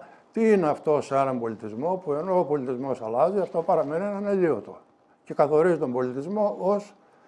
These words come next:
μια ετερότητα, μια απόλυτη ετερότητα έναντι των άλλων, ε, ε, πολιτισμών. Γιατί έχουμε πολλούς πολιτισμούς στην ιστορία. Άλλοι παράλληλα, άλλοι δι-,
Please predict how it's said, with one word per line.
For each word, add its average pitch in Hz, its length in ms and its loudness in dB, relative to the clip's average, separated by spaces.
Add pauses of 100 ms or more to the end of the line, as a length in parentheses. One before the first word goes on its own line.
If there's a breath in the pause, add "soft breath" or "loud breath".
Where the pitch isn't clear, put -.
(160 soft breath)
μια 196 340 -2
ετερότητα, 165 840 2
μια 160 320 0
απόλυτη 156 520 -2
ετερότητα 113 760 -6
έναντι 220 400 -2
των 220 240 -4
άλλων, 139 380 4 (500 loud breath)
ε, 127 100 2
ε, 127 60 4
πολιτισμών. 127 640 -2 (420 loud breath)
Γιατί 156 180 -2
έχουμε 214 220 0
πολλούς 214 360 6
πολιτισμούς 120 580 -2
στην 117 180 -16
ιστορία. 104 360 -8 (520 loud breath)
Άλλοι 170 200 4
παράλληλα, 156 1000 4
άλλοι 143 440 0
δι-, 120 200 -6